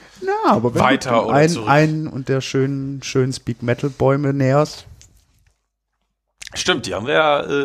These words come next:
Speaker 2: in Auftrag gegeben.
Speaker 1: Mit
Speaker 2: Das
Speaker 1: Plakette? Nee, ging nicht.
Speaker 2: Ohne Plakette.
Speaker 1: Na, gut, ich muss zum Borgnacker aber auch gestehen, ich hab die ganze Platte nicht so oft angehört am Stück, weil ich,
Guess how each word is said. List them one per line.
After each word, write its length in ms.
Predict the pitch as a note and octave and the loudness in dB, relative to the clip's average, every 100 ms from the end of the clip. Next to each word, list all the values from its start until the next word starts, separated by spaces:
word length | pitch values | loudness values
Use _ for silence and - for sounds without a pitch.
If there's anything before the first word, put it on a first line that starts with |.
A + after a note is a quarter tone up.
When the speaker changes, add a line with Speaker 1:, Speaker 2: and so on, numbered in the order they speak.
| - | 0
Speaker 2:
in 80 | C#3 | 0
Auftrag 320 | D3+ - F#2+ | -2 -4 -8
gegeben. 320 | F2+ E2+ E2 _ | -12 -14 -18 _
Speaker 1:
Mit 120 | - - | -8 -4
Speaker 2:
Das 80 | |
Speaker 1:
Plakette? 400 | - D3+ D#3+ F#3 F#3+ | -2 0 2 2 0
Nee, 280 | G#2+ G2 F2 | -2 -2 -4
ging 160 | - F#2 | -10 -10
nicht. 240 | E2 E2+ | -10 -8
Speaker 2:
Ohne 220 | G2+ G2+ G2 | -6 -6 -6
Plakette. 540 | G#2 - G2+ G2+ G2+ - _ _ _ _ _ _ _ _ _ _ _ _ _ | -8 -6 -6 -6 -10 -16 _ _ _ _ _ _ _ _ _ _ _ _ _
Speaker 1:
Na, 120 | G#2+ - - _ _ _ A2 | -6 -6 -16 _ _ _ 2
gut, 160 | D3 - | 2 2
ich 80 | - | 0
muss 160 | D#3 - | 0 2
zum 240 | G3 D#3 | 2 2
Borgnacker 440 | D3 F#3 A3 F#3+ F#3 | 4 4 4 4 4
aber 140 | D3 | 6
auch 160 | A#2 - | 2 0
gestehen, 440 | A#2 - A2+ E3+ | -4 -2 2 2
ich 300 | E3 - - | 2 -6 -4
hab 240 | - - - | -2 -2 -4
die 160 | A#2+ | -4
ganze 380 | - G2 F#3 - | 2 2 2 -2
Platte 340 | - - D#3 C3+ | -4 -2 0 0
nicht 240 | D3 - | -2 -2
so 180 | - - | -6 -4
oft 300 | G#2 - - | -4 -6 -6
angehört 800 | D3+ G#3 A#2+ G2 B2+ A#3+ - - _ | -2 0 0 0 0 -2 -6 -20 _
am 100 | - | -12
Stück, 280 | A2 - D#3+ | -4 -2 -2
weil 640 | G#2 G#2 C#3 B2+ F#2+ A2+ E3+ _ _ _ _ _ _ _ - | -2 2 4 6 4 2 -2 _ _ _ _ _ _ _ -8
ich, 260 | G#2 - | -8 -8